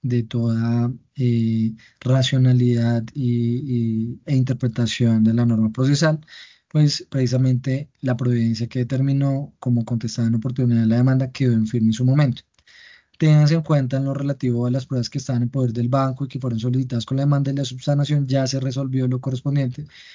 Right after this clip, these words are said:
en audiencia del veinte de marzo de dos mil veinticinco como hora derivado cuarenta y dos del expediente,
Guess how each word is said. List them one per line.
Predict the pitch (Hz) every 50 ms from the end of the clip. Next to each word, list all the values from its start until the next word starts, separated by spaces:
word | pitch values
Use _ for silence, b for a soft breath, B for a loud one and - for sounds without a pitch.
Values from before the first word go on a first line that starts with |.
| B B B
en | 131
audiencia | 131 127 120 123 123 117 - 131
del | 131 127
veinte | 127 123 113 107 127
de | 127
marzo | 135 127 120 113 113
de | 127 127
dos | 127
mil | 123 113
veinticinco | 117 120 120 147 139 147 147 143 - 151
como | - - 139 127 120 117 113
hora | 110 113
derivado | 113 117 123 123 117 110 110
cuarenta | 110 - 123 120 120 117 123
y | 120
dos | 110 117 113 110 110
del | 120 113
expediente, | 123 123 - 147 147 147 131 127 160 156